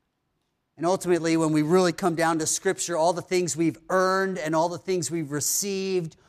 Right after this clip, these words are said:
are still under the umbrella of, "This is the grace that God has given you." "What do I have that I haven't received?"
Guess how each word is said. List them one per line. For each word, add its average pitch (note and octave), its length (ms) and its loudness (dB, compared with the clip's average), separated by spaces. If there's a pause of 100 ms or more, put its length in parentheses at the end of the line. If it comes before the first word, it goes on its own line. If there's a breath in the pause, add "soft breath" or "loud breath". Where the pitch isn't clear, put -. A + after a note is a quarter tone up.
(120)
are D#3+ 140 -2
still F#3+ 600 0
under F3 280 0
the D#3+ 140 2
umbrella D#3 600 2
of, D3+ 260 2 (200 loud breath)
"This E3+ 220 -2
is E3 160 -6
the D#3+ 120 -2
grace D#3 800 -2 (180)
that D3+ 180 -6
God D#3 320 -2
has D3+ 180 -4
given A#2 340 -8
you." G#2 280 -18 (1040)
"What D#3+ 240 -2
do G3+ 160 4
I G3 100 6
have D#3 560 0
that D3 140 -2
I C#3+ 80 -2
haven't D3 340 -6
received?" A#2+ 800 -10